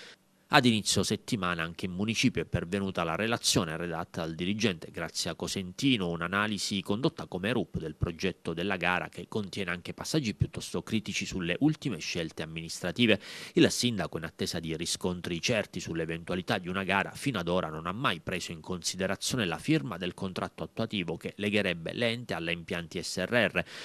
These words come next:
la società in house che ha ottenuto la gestione del servizio rifiuti in tutti i comuni dell'ambito. Lo stesso Greco intanto sta lavorando per rispondere proprio alla relazione che è stata inoltrata sul servizio rifiuti.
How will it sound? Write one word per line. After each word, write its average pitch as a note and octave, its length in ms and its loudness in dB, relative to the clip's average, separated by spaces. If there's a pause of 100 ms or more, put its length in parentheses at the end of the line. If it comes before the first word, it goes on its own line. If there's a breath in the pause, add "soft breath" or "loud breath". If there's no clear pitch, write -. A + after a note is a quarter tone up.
(120)
la F2+ 240 6
società G#2+ 320 2
in F#2 100 2
house E2+ 240 2
che - 80 -2
ha E2+ 40 2
ottenuto F2 460 -2
la D#2+ 140 0
gestione F#2+ 400 0
del E2 100 0
servizio E2 460 -2
rifiuti F#2+ 380 0
in E2 100 -10
tutti D#3+ 300 2
i - 20 0
comuni D#2 340 -4
dell'ambito. G2 640 4 (280 loud breath)
Lo B2+ 140 10
stesso C3 540 12
Greco A#2+ 460 8
intanto G#2 680 2
sta E2+ 300 0
lavorando F#2 560 4
per G#2+ 200 2
rispondere G2 840 2
proprio B2+ 240 4
alla E2+ 140 2
relazione G2+ 640 2
che - 80 -6
è F2+ 40 -4
stata F2 460 0
inoltrata F#2 720 0
sul D#2+ 280 -4
servizio D#2+ 680 -2
rifiuti. - 540 4